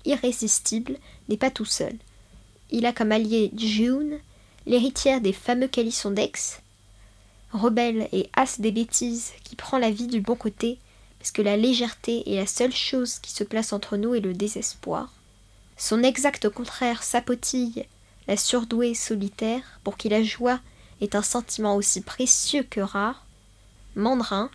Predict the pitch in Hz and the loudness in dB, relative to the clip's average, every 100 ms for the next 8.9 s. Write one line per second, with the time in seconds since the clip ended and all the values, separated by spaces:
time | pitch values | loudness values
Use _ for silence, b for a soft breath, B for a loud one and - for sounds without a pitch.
0 | - 202 - 214 196 214 214 226 254 - | -6 -2 2 2 2 0 0 -2 -2 -2
1 | 226 214 226 226 220 - b b b - | -2 0 0 0 -2 -6 b b b -4
2 | 208 254 240 208 214 254 - - 220 233 | 0 2 4 2 2 0 -2 -2 0 2
3 | 226 202 202 208 220 - 196 - 240 226 | 2 0 0 0 -2 -2 -8 -6 -4 -2
4 | - 190 - - 226 - - - 220 254 | -2 -6 -6 -6 -8 -10 -6 2 4 4
5 | 269 - 220 208 233 285 - b b b | 4 2 2 2 -2 -4 -10 b b b
6 | 226 254 269 - - 240 226 208 240 - | 2 4 2 0 0 2 2 2 -2 -6
7 | - - - - 208 - 262 - 247 226 | -12 -12 -12 -4 -2 0 0 0 0 2
8 | 226 226 - - 294 240 226 - | 0 -2 -4 -6 -4 -2 -4 -4